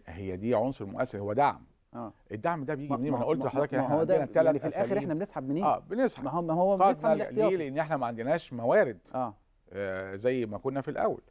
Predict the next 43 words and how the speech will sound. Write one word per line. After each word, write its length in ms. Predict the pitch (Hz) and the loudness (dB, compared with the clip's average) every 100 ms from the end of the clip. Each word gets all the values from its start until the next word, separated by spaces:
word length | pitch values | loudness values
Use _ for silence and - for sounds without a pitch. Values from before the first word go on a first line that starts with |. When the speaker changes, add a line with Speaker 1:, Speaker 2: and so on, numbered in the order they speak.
| _ | _
Speaker 2:
مم. 100 | 127 | -4
Speaker 1:
ما 80 | 101 | -2
بقاش 260 | 101 127 | 0 0
في 100 | - | 0
موارد 360 | 123 123 131 107 | 2 4 4 0
للسياحة، 560 | 107 98 107 127 156 151 | -10 -8 0 0 0 -4
ما 60 | |
بقاش 200 | 113 120 | -2 -6
في 80 | - | -4
موارد 260 | 120 127 123 | 0 0 2
لعائدات 440 | 104 98 104 131 | 0 -2 0 -4
المصريين 400 | 120 107 - 123 | -4 -10 -8 -8
بالخارج، 500 | 113 98 135 156 175 - _ _ _ - | -8 -2 2 2 0 -6 _ _ _ -2
بقى 320 | 110 110 110 | 2 4 2
عندك، 300 | 147 135 110 | 0 0 0
بقى 200 | 113 113 | -2 -6
في 260 | - 143 | -4 -2
ضعف 240 | 123 139 127 | 2 2 2
في 80 | 120 | -10
الإنتاج 320 | 104 139 135 | -6 -4 -2
والصادرات. 600 | 120 104 101 107 135 180 - _ | -2 -2 -4 2 2 2 -4 _
Speaker 2:
مم. 120 | 113 101 | -18 0
Speaker 1:
كل 200 | 202 175 | 0 2
العناصر 440 | 131 113 156 151 | -2 0 -2 -4
دي 180 | 123 175 | -6 -6
بتؤثر 640 | 151 127 120 135 175 - | -6 -6 -2 -2 0 -4
بنتيجة 460 | 196 135 110 - 160 | -4 -8 -10 -4 -4
Speaker 2:
مم. 60 | |
Speaker 1:
في 80 | 135 | -2
الآخر 380 | - - 175 160 | -4 -4 -4 -6
إنك 220 | 127 - | -6 -4
أنت 160 | 147 151 | -4 -4
مضطر 580 | 123 143 - - 156 120 _ _ _ _ | -4 -4 -4 2 2 0 _ _ _ _
إنك 220 | 110 120 | -6 -6
تلجأ 340 | - 151 151 127 | 0 0 2 -2
للنقد 400 | 110 110 123 - | -2 -6 -8 -6
الأجنبي 460 | 101 101 104 123 110 | -8 -8 -6 -2 2
أو 120 | 104 | 2
الاحتياطي 460 | 101 - 123 123 | 0 -4 -2 -2
العام 280 | 107 92 110 | -2 -4 -4
بتاعك. 360 | 120 175 170 110 _ - - | -4 -2 -4 -6 _ -20 -20
Speaker 2:
الحل 300 | - 131 117 | -8 -4 -4
إيه؟ 180 | 110 | -4